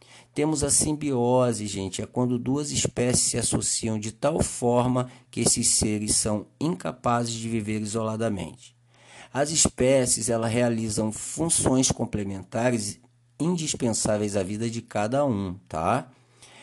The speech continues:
Como exemplo, nós temos algumas bactérias que elas vivem no interior de prote-, de protozoários de vida livre. Esses protozoários fornecem abrigo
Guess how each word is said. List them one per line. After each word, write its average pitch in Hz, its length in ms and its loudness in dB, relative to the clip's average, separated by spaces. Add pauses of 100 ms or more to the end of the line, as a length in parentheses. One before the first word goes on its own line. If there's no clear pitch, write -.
(260)
Como 180 240 2
exemplo, 139 580 4
nós 113 220 -2
temos 113 260 -2
algumas 107 380 -2
bactérias 104 840 -2
que - 100 -10
elas 117 180 -2
vivem 127 280 2
no 143 180 2
interior 135 640 0
de 127 100 -8
prote-, 107 540 -2
de 98 180 -4
protozoários 101 840 -2
de 123 160 -2
vida 123 320 0
livre. 90 560 -4 (440)
Esses 135 280 4
protozoários 107 760 2
fornecem 101 680 -2
abrigo 120 600 -2